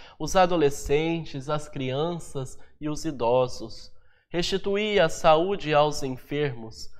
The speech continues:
confortai os aflitos.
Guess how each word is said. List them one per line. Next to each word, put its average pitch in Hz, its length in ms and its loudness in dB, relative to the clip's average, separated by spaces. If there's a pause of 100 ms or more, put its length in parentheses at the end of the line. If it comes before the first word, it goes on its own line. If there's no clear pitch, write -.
(240)
confortai 147 920 0 (220)
os 131 160 -10
aflitos. 120 800 -8